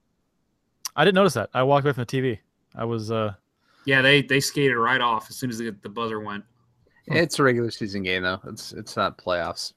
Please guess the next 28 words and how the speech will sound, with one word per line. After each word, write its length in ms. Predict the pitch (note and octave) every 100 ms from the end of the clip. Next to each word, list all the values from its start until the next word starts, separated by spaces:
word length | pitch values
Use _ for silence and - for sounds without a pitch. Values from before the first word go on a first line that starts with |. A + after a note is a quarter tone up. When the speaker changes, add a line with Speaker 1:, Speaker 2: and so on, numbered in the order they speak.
| _
Speaker 3:
I 100 | -
Speaker 1:
Yeah, 140 | B2+ C#3+
but 160 | C3 - A#2
the 80 | C3+
other 180 | E3
games, 300 | C3+ B2+ B2
they 120 | A#2 A#2
shook 200 | B2 A#2+
hands. 400 | A#2 B2+ - - _ _
Speaker 2:
There's 160 | D3 D#3+
only 200 | D#3 C#3
Speaker 1:
Right. 80 | D3+
Speaker 2:
one 140 | E3+
time 360 | D#3 D#3+ D3+ C#3+
they 140 | C#3
didn't, 380 | A#2+ C3+ A#2 A2
and 120 | A2+
that 140 | A#2 B2
was 180 | B2 -
the, 260 | C3 B2
uh, 340 | A#2+ A2+ A2 G#2+ - _
the 180 | A#2 G#2+ -
Capitals 480 | C3+ B2+ B2 A#2+
and 140 | A2+ G#2
Penguins 460 | C3 C3+ C3+ C3
in 240 | A#2+ A2 A2+ G#2+
eleven, 1120 | G#2+ G#2+ G#2+ A2 B2 C3 F3 B3+ D#4 E4 D#4 -
twelve. 520 | D#3+ F3 A#3+ C#4